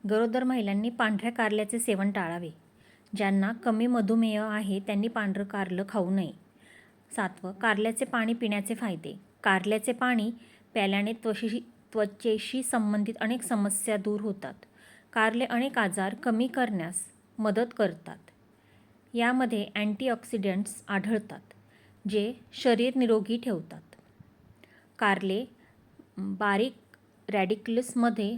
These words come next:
होणाऱ्या नुकसानापासून शरीराचे रक्षण करते आणि अनेक रोगांचा धोका कमी करते. कारल्यामध्ये असलेले व्हिटॅमिन ए आणि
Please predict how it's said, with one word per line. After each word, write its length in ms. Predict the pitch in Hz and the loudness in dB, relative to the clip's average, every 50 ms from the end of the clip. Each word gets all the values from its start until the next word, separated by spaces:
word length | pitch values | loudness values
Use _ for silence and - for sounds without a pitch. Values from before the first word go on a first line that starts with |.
| 233 - | -4 -4
होणाऱ्या 600 | 220 202 190 180 170 - - - 190 180 190 226 - - _ _ - - - - _ _ - | -2 -2 0 -2 -2 -2 -4 -6 -6 -6 -8 -10 -12 -16 _ _ -20 -20 -20 -20 _ _ -2
नुकसानापासून 960 | 214 220 233 233 - - 247 226 226 240 240 - 240 226 233 - 214 208 220 226 | -2 0 0 -2 -2 -2 -2 0 0 0 0 2 2 2 2 0 -2 -4 -4 -2
शरीराचे 500 | - 254 220 214 233 240 233 233 247 254 | 0 0 0 2 2 2 0 0 0 0
रक्षण 400 | 226 202 - - - 233 226 226 | 0 0 -2 -2 -2 -2 0 0
करते 480 | 226 - 202 - - - - - 147 - - - _ _ - - - - - _ - | 0 -2 -4 -4 -6 -8 -16 -18 -18 -18 -20 -20 _ _ -20 -20 -20 -20 -20 _ -6
आणि 360 | 196 190 190 180 175 208 254 - - - - - - - | -4 -2 -2 -2 -2 -4 -4 -6 -10 -20 -20 -20 -18 -6
अनेक 320 | - 202 208 247 262 - 294 | -2 0 0 0 0 0 2
रोगांचा 640 | 254 240 208 208 226 220 220 226 220 - 226 220 214 | 2 2 4 4 2 2 2 0 -2 -2 -2 -2 -2
धोका 440 | 190 240 247 240 240 - 175 160 175 - - - - - - - - - - - - - - _ - - | 0 0 0 0 0 -2 -8 -10 -10 -12 -16 -20 -20 -20 -20 -20 -20 -20 -20 -20 -20 -20 -20 _ -4 0
कमी 260 | 233 208 208 214 226 | 2 2 2 2 0
करते. 520 | 226 240 202 175 - - - - - - - - - _ _ _ _ _ _ _ _ _ - _ - - - - - _ _ _ _ _ _ _ _ _ - _ _ _ - | 0 0 -2 -2 -4 -8 -20 -20 -20 -20 -20 -20 -20 _ _ _ _ _ _ _ _ _ -20 _ -20 -20 -20 -20 -20 _ _ _ _ _ _ _ _ _ -20 _ _ _ -4
कारल्यामध्ये 840 | 220 196 180 180 185 185 190 196 202 226 214 202 254 233 214 220 233 233 - - - _ _ _ _ - _ _ - - | -2 0 0 0 -2 -2 0 0 0 0 0 0 0 0 0 -2 -6 -10 -14 -20 -20 _ _ _ _ -20 _ _ -10 -8
असलेले 540 | 220 214 - - 226 220 220 220 220 226 | -8 -6 -6 -4 0 2 2 2 2 2
व्हिटॅमिन 540 | 220 226 220 - - 208 196 196 196 202 208 202 - - | 2 0 -2 -2 0 0 2 4 2 2 2 0 -4 -4
ए 300 | 202 202 185 165 160 185 - - - - - | -2 -2 -2 -2 -4 -8 -12 -16 -20 -14 -6
आणि 360 | 208 202 202 202 208 214 233 | -2 -2 0 0 0 0 -2